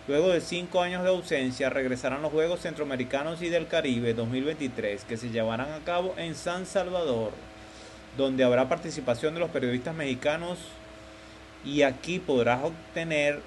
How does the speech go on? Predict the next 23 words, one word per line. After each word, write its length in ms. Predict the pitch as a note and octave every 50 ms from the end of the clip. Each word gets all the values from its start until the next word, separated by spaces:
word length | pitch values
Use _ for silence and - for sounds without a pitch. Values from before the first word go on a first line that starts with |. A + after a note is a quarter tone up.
| - -
minuto 480 | C#3 C#3 C3+ C#3+ D#3 D#3+ D#3 E3 F#3+
a 40 | E3+
minuto 420 | D#3 D3 D3+ D#3+ D3+ - E3+ D#3+
todos 460 | E3 - - E3+ F3+ F#3+ G3 G3 G3 G3
los 140 | G3 F#3+
detalles 460 | F#3+ F#3 F#3 - D3 D3 D3 C#3+ C#3 C3+
acerca 380 | C3 A#2+ - D3 C#3+ D3+ E3+
de 80 | F3 E3+
la 80 | E3+
ceremonia 640 | D#3+ C#3+ C3 C3 B2+ C3+ D3 E3+ F#3 F#3 F#3 F#3 F3+
de 120 | F#3 F#3
inauguración. 840 | F#3 F#3 F#3+ F3+ F#3 F#3+ F#3+ F#3+ F#3 - - D3+ C#3 C3 B2+ A#2 G#2 G#2+ - - - - - - - - - - - - - - - -
El 120 | C3+ C#3+
horario 440 | C#3 C3+ C3+ C#3 D3+ E3 F3 F3+ F#3
es 360 | F#3 F#3 F#3 F3+ - - - - - - - -
a 100 | - B2+
las 240 | B2+ B2+ B2 A#2+ A#2+
siete 520 | - - - F3+ F3+ F#3+ F#3+ F#3+ - G3 G3
de 120 | G3 F3+
la 120 | D#3 C#3
noche 320 | C#3+ D3+ E3+ E3 - G3 F#3
para 240 | - E3 D3 C3+ B2+
México, 880 | C3+ D#3 E3 F3 F3+ G3 G3 F#3 - - F#3+ F#3+ F#3+ F#3 F#3 F#3+ -